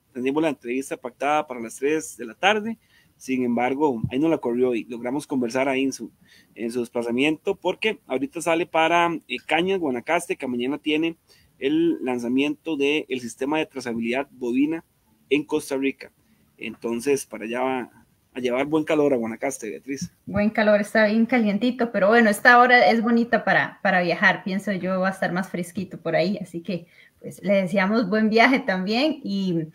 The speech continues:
Speaker 2: por supuesto, como lo decía él, vamos a estar muy pendientes de todo el avance que tengan con respecto a todos estos temas que hemos hablado esta noche, y por supuesto que nosotros también nos,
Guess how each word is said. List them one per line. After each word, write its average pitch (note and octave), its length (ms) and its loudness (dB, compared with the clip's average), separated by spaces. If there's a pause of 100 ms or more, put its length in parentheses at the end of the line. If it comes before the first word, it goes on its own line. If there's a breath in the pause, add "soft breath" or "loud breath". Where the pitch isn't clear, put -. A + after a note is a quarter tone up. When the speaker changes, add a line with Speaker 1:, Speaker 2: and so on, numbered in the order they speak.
(520 loud breath)
Speaker 2:
por A3 120 2
supuesto, C#4+ 440 0
como G#3+ 200 4
lo G3+ 80 4
decía G3+ 380 4
él, E4+ 60 6
vamos B3 180 2
a B3 40 -2
estar A#3 280 2
muy A#3+ 200 2
pendientes G#3+ 600 -2
de F3+ 80 -8
todo F#3 560 2
el F#3 160 -2
avance A#3 460 0
que F#3 100 -6
tengan G3+ 280 -4
con G3+ 120 -4
respecto E3+ 380 -8
a - 20 -12
todos G3+ 300 -6
estos G3 260 -12
temas F#3+ 320 -4
que E3+ 220 -6 (280 loud breath)
hemos F#3+ 280 0
hablado F#3 640 2
esta F#3 320 -4
noche, B3+ 560 0
y F3+ 200 -2
por E3 200 -8
supuesto - 400 -8
que A#3+ 80 0
nosotros G#3 360 0
también G#3+ 260 2
nos, C#4 160 -2